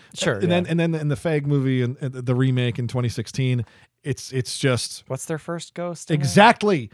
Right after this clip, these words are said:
Speaker 1: I know.
Speaker 2: You've seen this movie. It's
Speaker 1: Well,
Speaker 2: the rock
Speaker 1: once, like,
Speaker 2: concert with
Speaker 1: yeah.
Speaker 2: Ozzy Osbourne's cameo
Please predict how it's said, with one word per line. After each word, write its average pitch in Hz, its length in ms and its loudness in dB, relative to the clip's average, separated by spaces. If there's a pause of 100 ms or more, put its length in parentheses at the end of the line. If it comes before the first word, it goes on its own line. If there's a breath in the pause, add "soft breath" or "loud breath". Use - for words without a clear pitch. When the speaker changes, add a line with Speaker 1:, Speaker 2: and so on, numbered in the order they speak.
Speaker 1:
I 113 80 -6
know. 101 360 -8
Speaker 2:
You've 180 220 -2
seen 254 260 0
this 214 180 4
movie. 143 380 4
It's - 160 -10
Speaker 1:
Well, 190 180 6
Speaker 2:
the 170 60 4
rock 170 200 4
Speaker 1:
once, 139 140 2
like, 185 100 8
Speaker 2:
concert 165 420 2
with 143 140 2
Speaker 1:
yeah. 98 220 -8
Speaker 2:
Ozzy 147 320 4
Osbourne's 131 480 0
cameo 123 680 2